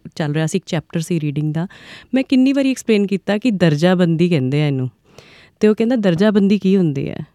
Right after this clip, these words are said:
ਹੁਣ ਇਹਦਾ ਐਕਸਪਲੇਨੇਸ਼ਨ ਤੇ ਪੰਜਾਬੀ ਦੇ ਵਿੱਚ ਫਿਰ ਦਰਜਾਬੰਦੀ ਨੂੰ ਤੋੜ ਕੇ ਪੰਜਾਬੀ 'ਚ ਸਮਝਾਉਣਾ ਪੈਂਦਾ।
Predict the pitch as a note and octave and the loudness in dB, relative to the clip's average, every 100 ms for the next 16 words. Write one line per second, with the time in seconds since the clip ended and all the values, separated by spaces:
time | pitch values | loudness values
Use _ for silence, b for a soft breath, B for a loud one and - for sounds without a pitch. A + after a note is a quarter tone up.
0 | _ _ _ _ A3 - G#3 A#3 A#3+ - | _ _ _ _ -2 0 2 4 2 0
1 | A#3 A3 G3+ A3+ A3 A3+ A3 F#3+ D#3 D#3 | 0 2 2 2 0 2 2 2 2 2
2 | G3+ G#3+ G3+ E3+ F#3+ G#3+ F3+ F3+ E3+ A3 | 2 4 2 0 -2 0 2 0 2 0
3 | G#3+ G3+ G#3 G3+ G#3 G#3 - F#3+ F3+ - | 2 2 2 2 2 0 0 0 2 0
4 | G3+ A3 F#3+ E3+ E3 G#3 G#3+ G#3 F#3+ F#3 | 2 2 2 2 0 -2 -2 0 0 2
5 | D#3+ C#3+ D3+ C#3 C#3 | 2 0 -2 -2 -4